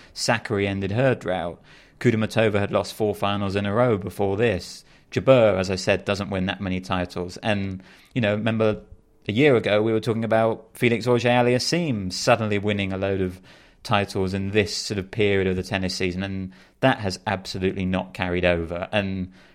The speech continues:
I don't know, I just feel like all of these, all of these hot takes probably need a bit of cold water thrown on them, just because it is this, this slightly weird time of the tennis season, and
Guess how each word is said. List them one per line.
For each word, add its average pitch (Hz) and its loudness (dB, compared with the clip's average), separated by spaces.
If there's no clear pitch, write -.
I 110 6
don't 120 4
know, 110 8
I 92 6
just - -2
feel 117 4
like 98 4
all 113 2
of 101 0
these, 101 -2
all 151 6
of 143 6
these 135 4
hot 123 2
takes 104 2
probably 98 2
need 110 2
a 104 6
bit 110 2
of 101 2
cold 98 2
water 98 0
thrown 95 0
on 92 0
them, 92 -2
just - 0
because 101 0
it 101 2
is 98 2
this, - -2
this 117 -2
slightly 113 -2
weird 101 0
time 95 -4
of 92 -2
the 92 -2
tennis 92 -4
season, 87 -4
and 87 -8